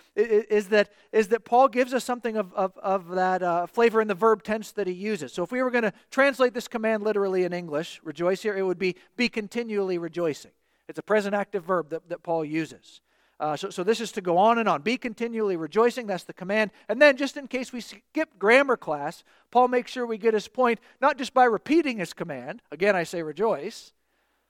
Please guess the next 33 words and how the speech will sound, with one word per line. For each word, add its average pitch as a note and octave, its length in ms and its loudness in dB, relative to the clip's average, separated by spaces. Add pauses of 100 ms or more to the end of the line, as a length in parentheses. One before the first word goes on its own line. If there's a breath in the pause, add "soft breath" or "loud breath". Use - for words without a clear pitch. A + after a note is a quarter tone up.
(320)
but, G#3 160 0
but, A3+ 240 0
but A3 140 4
he, G#3 180 0 (200 soft breath)
he A3+ 200 0
actually B3 300 2
tells A3 280 2
us G3+ 80 -8
something A3+ 360 -4
about G#3 260 4
the G3+ 80 2
when A3 420 4
of G3 200 -2
rejoicing. G3 600 2 (680)
So, E3+ 500 2
"Be C4 140 2
continually B3+ 640 0
rejoicing," A3+ 720 2
and G3 100 -4
in F#3 100 -6
case B3 260 0
you B3+ 80 -4
don't, A#3+ 240 2 (240 soft breath)
you A3 120 -6
don't A#3+ 240 0 (260)
have G#3+ 200 0
your A3+ 100 0
grammar A#3 400 6
down, E3+ 420 4 (180 soft breath)
what A3 120 2
does A3 120 2
he G#3+ 80 -2
say? F#3 440 2